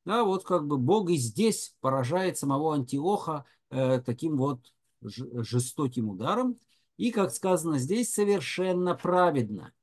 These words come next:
ибо он многими и необычайными муками терзал утробы других. Да, это, э, справедливое наказание, он мучил других,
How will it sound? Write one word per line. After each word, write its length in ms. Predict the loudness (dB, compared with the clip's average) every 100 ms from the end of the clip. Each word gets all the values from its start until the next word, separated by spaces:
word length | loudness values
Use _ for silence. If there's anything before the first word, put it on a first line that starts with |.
| _ -8
ибо 460 | -2 2 2 0 0
он 380 | 6 8 8 6
многими 680 | 4 4 2 0 0 2 2
и 140 | 0
необычайными 960 | -2 -4 -8 -8 -6 -2 0 2 0 -2
муками 580 | -2 -2 -2 -2 -2
терзал 960 | -4 -2 0 0 -2 -2 2 2 0 -4 -12
утробы 680 | -14 -8 -2 0 0 -2 -2
других. 500 | -2 -2 -2 -4 -6 _ _ _
Да, 220 | -2 0
это, 300 | 0 0 -4 -8
э, 580 | -8 -6 -6 -6 -6 -10
справедливое 640 | -8 -4 -2 0 -2 -4
наказание, 840 | -10 -12 -6 0 2 2 0 -2 -10 -20 _ -6
он 220 | 2 4
мучил 420 | 4 2 -2 -8
других, 540 | -8 -8 -2 -2 -2